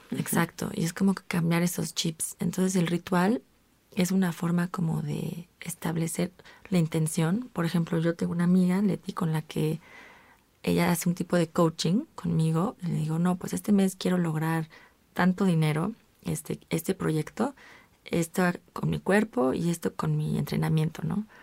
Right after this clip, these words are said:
Speaker 2: Y entonces hacemos un calendario tradicional, como casi todo mundo lo hace, a ver como sus objetivos, pero la diferencia es que metemos ritual.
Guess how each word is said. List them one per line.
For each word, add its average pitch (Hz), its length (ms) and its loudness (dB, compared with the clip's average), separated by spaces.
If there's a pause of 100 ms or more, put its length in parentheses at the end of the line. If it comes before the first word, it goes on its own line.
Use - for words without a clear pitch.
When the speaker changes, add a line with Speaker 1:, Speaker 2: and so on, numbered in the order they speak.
(420)
Speaker 2:
Y 185 60 2
entonces 196 200 4
hacemos 214 320 2
un 226 80 2
calendario 220 800 4 (300)
tradicional, 185 600 4
como 160 220 0
casi - 200 -4
todo - 120 -2
mundo 175 160 4
lo 185 140 4
hace, 180 240 0
a 180 80 2
ver 160 180 -2
como 170 160 -2
sus 156 160 -6
objetivos, 175 720 0 (440)
pero 170 140 0
la 170 160 2
diferencia 185 480 0
es 196 100 -2
que 185 140 0
metemos 160 420 0
ritual. - 340 -6